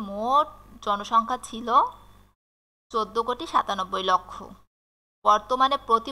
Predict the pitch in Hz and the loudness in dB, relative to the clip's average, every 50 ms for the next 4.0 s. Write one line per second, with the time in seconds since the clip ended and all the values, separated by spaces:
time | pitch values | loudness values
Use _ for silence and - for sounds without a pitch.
0 | 226 233 214 214 220 240 240 - 269 262 254 254 247 247 277 269 269 254 269 285 | 6 6 6 6 4 0 -4 -4 -6 -6 -6 -6 -6 -4 -2 -2 0 0 0 0
1 | 302 294 302 247 214 208 202 208 214 214 226 220 269 247 208 220 220 214 220 214 | 0 2 8 10 10 10 10 6 0 -2 -2 -6 -10 -8 -4 -2 -2 -2 -2 -2
2 | 240 233 226 220 226 269 285 381 480 - - - - - - - - _ _ _ | -2 -2 -2 2 4 6 6 6 4 0 -12 -20 -20 -20 -20 -20 -20 _ _ _
3 | - 214 208 202 226 240 285 - - 226 208 196 190 190 185 190 196 214 190 165 | -2 -2 0 2 0 0 0 0 -4 -6 -6 -4 -4 -6 -6 -4 -4 -4 -4 -4